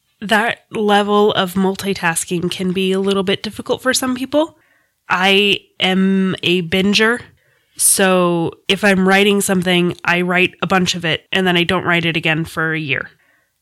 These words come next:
I tend to focus on just one thing.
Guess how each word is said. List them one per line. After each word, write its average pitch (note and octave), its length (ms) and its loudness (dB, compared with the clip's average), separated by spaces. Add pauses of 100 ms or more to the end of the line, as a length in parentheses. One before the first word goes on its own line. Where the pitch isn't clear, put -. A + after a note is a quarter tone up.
I F#3 100 2
tend G#3+ 600 0
to F3+ 720 0 (140)
focus G3+ 480 2
on F3+ 180 2
just F3 260 0
one E3+ 240 0
thing. D#3 360 -6